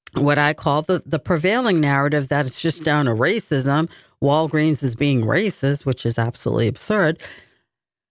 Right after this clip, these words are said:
But it, it's going to provoke conversation, or at least that's the hope. And it's also a way to hold people accountable.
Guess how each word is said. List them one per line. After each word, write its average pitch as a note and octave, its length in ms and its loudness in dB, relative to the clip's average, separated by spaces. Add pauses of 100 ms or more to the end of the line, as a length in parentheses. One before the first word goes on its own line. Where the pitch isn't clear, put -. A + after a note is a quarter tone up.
(540)
But G#3+ 240 0
it, F3 180 0
it's - 280 -2
going G#3+ 460 0
to F#3+ 180 -4
provoke E3+ 500 0
conversation, C3+ 920 0
or A#2 100 2
at B2+ 60 0
least C3+ 280 0
that's B2+ 340 -2
the A2+ 120 -2
hope. - 400 -2 (1160)
And B3 120 0
it's C#4+ 200 -2
also C#4+ 340 -2
a C4+ 180 2
way F#3 280 2
to F#3+ 100 0
hold F3 380 -2
people D#3+ 400 0
accountable. A#2+ 680 -2